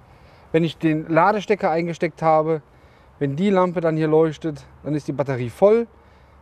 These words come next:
Wenn der gelbe Blitz oben drüber leuchtet, dann ist die Batterie, äh, am Laden und ist die rote Batterieleuchte an, dann heißt es, ich habe irgendwo eine Störung vorliegen.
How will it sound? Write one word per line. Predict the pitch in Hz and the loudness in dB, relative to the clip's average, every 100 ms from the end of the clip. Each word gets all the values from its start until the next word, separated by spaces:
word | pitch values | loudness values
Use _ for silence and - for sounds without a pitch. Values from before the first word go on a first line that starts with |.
| - | -6
Wenn | 156 147 | -4 0
der | 147 139 | 2 2
gelbe | 147 147 135 | 2 0 -2
Blitz | 139 220 - | -4 -6 -6
oben | 175 180 190 | -4 -2 0
drüber | 175 170 | 2 4
leuchtet, | 165 170 156 170 | 4 2 0 -6
dann | 156 | -6
ist | 156 160 | -6 -6
die | |
Batterie, | 143 143 147 143 160 | -6 -2 -2 -2 -4
äh, | 139 - 139 | -8 -6 -4
am | 131 | -2
Laden | 123 156 185 190 202 196 _ _ _ _ _ | 4 4 4 0 -6 -10 _ _ _ _ _
und | 143 156 | -12 -12
ist | 160 - | -10 -6
die | |
rote | 131 160 190 196 185 175 151 - _ - | 0 4 4 2 0 -2 -10 -20 _ -10
Batterieleuchte | 156 165 170 170 160 156 - 151 | -6 -4 -2 0 0 0 -6 -6
an, | 147 147 143 - - - - - | -4 -6 -8 -16 -20 -20 -18 -6
dann | 143 | -4
heißt | 139 139 | -4 -4
es, | 131 | -8
ich | 127 147 | -6 -8
habe | - | -4
irgendwo | 135 135 127 | -4 -2 -4
eine | 131 | -6
Störung | 120 147 139 127 | -2 0 0 0
vorliegen. | 113 131 113 110 107 | -6 -10 -8 -10 -12